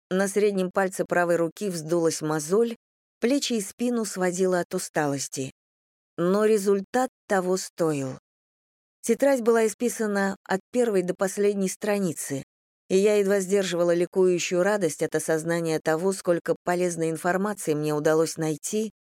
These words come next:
а ведь это было только начало. Сев в машину,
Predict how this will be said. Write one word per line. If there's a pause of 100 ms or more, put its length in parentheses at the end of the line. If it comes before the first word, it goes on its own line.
(300)
а
ведь
это
было (120)
только
начало. (760)
Сев
в
машину,